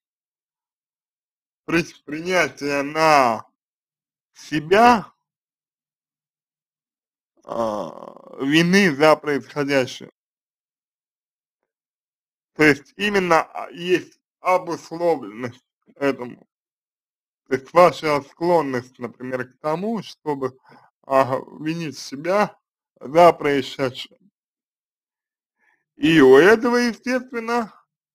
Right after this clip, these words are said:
тоже есть свои причины. У этого, естественно, тоже есть свои основания.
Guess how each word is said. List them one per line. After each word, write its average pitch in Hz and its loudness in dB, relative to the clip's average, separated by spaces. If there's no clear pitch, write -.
тоже 190 4
есть 147 -4
свои 127 2
причины. 131 -6
У 135 0
этого, 226 4
естественно, 214 -6
тоже 175 0
есть 143 -6
свои 123 -2
основания. 131 0